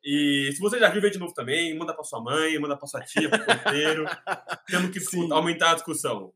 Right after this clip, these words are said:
Speaker 1: Vamos de Cade
Speaker 2: Sim.
Speaker 1: Cunningham.
Speaker 2: Vamos! Só uma coisa antes, é, a-, aqui quando fica on demand no Área Restritiva e no seu podcast, a gente coloca a minutagem. Então você pode ir direto na discussão que te interessa mais, não necessariamente ver o podcast todo. "Puta, duas horas eu não tenho duas horas."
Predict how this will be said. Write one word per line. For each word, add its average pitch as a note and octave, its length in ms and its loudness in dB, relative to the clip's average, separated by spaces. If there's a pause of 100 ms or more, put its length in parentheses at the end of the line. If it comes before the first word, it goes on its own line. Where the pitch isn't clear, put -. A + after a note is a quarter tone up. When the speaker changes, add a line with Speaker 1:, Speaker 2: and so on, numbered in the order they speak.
Speaker 1:
Vamos C#4+ 200 8
de A3 80 -4
Cade C#4 140 6
Speaker 2:
Sim. G#3 60 6
Speaker 1:
Cunningham. D#3+ 320 4 (600)
Speaker 2:
Vamos! A3+ 600 12
Só A#3+ 100 6
uma C4+ 160 6
coisa A#3+ 240 2
antes, B3 300 -2
é, G3 180 -2
a-, F3+ 220 -2
aqui A3 200 -6
quando A#3 220 -8
fica A#3+ 260 -6
on A#3+ 140 0
demand G#3 460 -2
no F#3+ 120 -2
Área F#3 200 6
Restritiva F3+ 600 -4
e A3+ 80 -2
no C4+ 80 0
seu G#3+ 200 0
podcast, E3+ 560 0
a - 20 -2
gente F3+ 160 -2
coloca F#3 380 0
a F3+ 40 2
minutagem. E3 680 4
Então E3 220 0
você F3+ 240 0
pode F3 340 2
ir - 20 -8
direto G#3 320 -2
na A#3 100 -2
discussão A#3+ 360 -4
que A#3+ 40 -10
te B3 120 -4
interessa G#3+ 380 0
mais, F3 280 2 (260)
não F#3+ 120 0
necessariamente G#3 520 0
ver D3 240 2
o G3 100 6
podcast F#3 640 2
todo. D#3+ 220 -2
"Puta, C4+ 340 -4
duas G3+ 300 -4
horas G#3 180 -2
eu A3 80 -6
não A3+ 100 -6
tenho A3 200 -2
duas G3+ 240 2
horas." F3 200 6